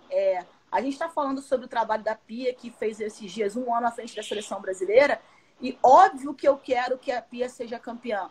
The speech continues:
óbvio. Mas isso não quer dizer que se ela não trouxer um título, o que ela tá desenvolvendo da seleção é,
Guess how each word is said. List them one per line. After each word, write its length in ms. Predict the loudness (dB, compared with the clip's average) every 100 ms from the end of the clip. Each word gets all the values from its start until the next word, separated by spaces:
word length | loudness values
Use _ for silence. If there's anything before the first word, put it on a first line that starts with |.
| _
óbvio. 480 | 4 4 4 -6 -20 -20 _ -20 -2
Mas 300 | 2 2 -2
isso 220 | -14 -6
não 160 | -6
quer 200 | -2 -4
dizer 400 | -4 -8 -4 -4 -4 -14 _
que 80 | -20
se 160 | -4
ela 160 | -2 0
não 240 | -2 -4 -4
trouxer 460 | -8 -8 -4 -2 -2
um 120 | -4
título, 580 | -10 -12 -12 -10 -10 -10 _ -16
o 100 | -12
que 160 | 0
ela 140 | 2 2
tá 160 | 0
desenvolvendo 600 | -2 -2 -2 -2 -2 -2
da 100 | -2
seleção 600 | -2 -2 -4 -4 -4 -2
é, 80 | -4